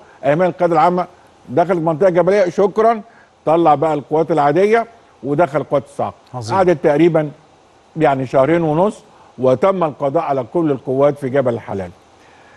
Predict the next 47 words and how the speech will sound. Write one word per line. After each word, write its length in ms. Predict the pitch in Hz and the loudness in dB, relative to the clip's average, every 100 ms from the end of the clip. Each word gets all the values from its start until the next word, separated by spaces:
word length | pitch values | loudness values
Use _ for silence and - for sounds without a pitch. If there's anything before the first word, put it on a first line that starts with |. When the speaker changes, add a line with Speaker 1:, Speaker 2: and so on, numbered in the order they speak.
| - | -4
Speaker 1:
آه، 420 | 135 151 147 143 - | 0 2 2 0 -2
Speaker 2:
لان 100 | 165 | 0
Speaker 1:
النهار- 240 | 175 202 | 2 2
Speaker 2:
هم 140 | 254 240 | 0 -2
تدريباتهم 840 | - 165 170 196 233 220 247 240 - | -4 -4 -2 -2 -2 -2 -2 -2 -6
لده. 300 | 165 165 151 - _ 143 | -4 0 -2 -4 _ -4
Speaker 1:
لده. 260 | 165 202 131 _ | 0 0 -4 _
Speaker 2:
اه. 240 | 160 175 101 _ _ | -4 -4 -6 _ _
Speaker 1:
انت 160 | 143 135 | -8 -6
فاهم؟ 320 | 127 170 156 | -2 -2 0
لده. 160 | 143 143 | 0 0
Speaker 2:
نعم. 100 | 110 - _ _ | -2 -8 _ _
اه. 180 | 143 107 - _ | -10 -10 -16 _
Speaker 1:
و- 500 | 127 139 156 156 151 | -6 2 4 4 2
Speaker 2:
مش 140 | 147 - | 0 0
اي 140 | 233 | 0
قوات 280 | 247 208 233 | 0 0 -4
كان 160 | - 196 | -2 -6
ممكن 200 | 226 - - | -6 -10 -8
تدخل 380 | 254 - 220 196 - _ _ _ | -8 -2 -2 -2 -10 _ _ _
ت-، 40 | 175 | -4
Speaker 1:
لا. 220 | 180 143 | 0 2
Speaker 2:
تشتغل 400 | 143 240 226 180 | 2 0 0 -2
في 80 | - | -4
المناطق 480 | 170 180 208 214 156 | -4 -2 -2 -4 -8
الجبليه 280 | 147 156 | -2 0
Speaker 1:
لا، 100 | 160 156 | 2 2
Speaker 2:
دي. 40 | |
Speaker 1:
لا، 140 | 156 139 | 2 0
لا. 120 | 127 | -2
Speaker 2:
زي 60 | 135 | 0
ما 60 | 170 | 0
Speaker 1:
وادي 140 | 190 | 0
Speaker 2:
احنا 60 | 160 | 0
Speaker 1:
زي 60 | |
ما 60 | 156 | -2
انت 80 | 165 | -2
Speaker 2:
بنشوفه. 220 | 170 160 | -2 -4
Speaker 1:
شايف، 340 | 147 170 175 | -2 -2 -2
اه، 200 | 147 131 - | -2 -4 -2
إيه، 120 | 160 175 - 147 | -8 -10 -16 -10
دي 60 | 247 | -6
Speaker 2:
اشرح 280 | 277 240 | -4 -4
لنا 120 | 240 277 | -2 -2
يا 40 | |
فندم 320 | - 233 202 | -2 -2 0
مشهد 440 | 202 247 - 214 | 0 -2 -4 -4